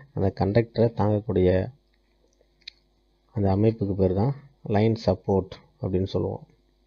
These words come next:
line சப்போர்ட்டுங்கிறது கண்டக்டரை உயரத்துல தாங்கி பிடிக்கக்கூடிய அமைப்பு தான் இந்த pole. இதுக்கு இன்னொரு விதமா போல்ஸ்னு சொல்லலாம், line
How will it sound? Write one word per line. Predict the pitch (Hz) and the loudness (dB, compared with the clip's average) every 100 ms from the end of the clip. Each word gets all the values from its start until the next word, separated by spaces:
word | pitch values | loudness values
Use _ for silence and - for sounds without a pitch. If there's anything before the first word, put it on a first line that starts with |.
| _ _ _ _ _ _ _ _ _ _ _ _ _ _ _ _ | _ _ _ _ _ _ _ _ _ _ _ _ _ _ _ _
line | 123 131 127 | 2 2 2
சப்போர்ட்டுங்கிறது | 120 120 120 120 117 107 120 156 | 2 2 4 6 4 4 2 0
கண்டக்டரை | - 101 110 120 - 110 151 - _ _ - | 0 2 2 2 2 2 0 -2 _ _ 0
உயரத்துல | - 123 127 120 123 | 4 6 4 4 2
தாங்கி | 113 113 117 113 117 - 165 | 2 0 0 0 0 -2 -6
பிடிக்கக்கூடிய | 101 95 101 - 98 95 | -6 0 0 0 -2 2
அமைப்பு | 95 90 101 104 92 | 2 2 0 0 0
தான் | 101 147 - _ _ _ _ _ _ _ _ _ _ | 0 -2 -8 _ _ _ _ _ _ _ _ _ _
இந்த | 110 110 110 107 _ | 0 4 4 2 _
pole. | 117 104 - - | 4 4 2 -2
இதுக்கு | 110 113 | 0 2
இன்னொரு | 113 107 | 4 4
விதமா | 101 107 135 131 - _ | 4 2 -2 -6 -20 _
போல்ஸ்னு | 123 120 117 113 | 2 2 2 -2
சொல்லலாம், | 107 95 95 104 127 _ _ _ - _ - _ - | -2 -2 0 -2 -4 _ _ _ -20 _ -20 _ -2
line | 104 | 2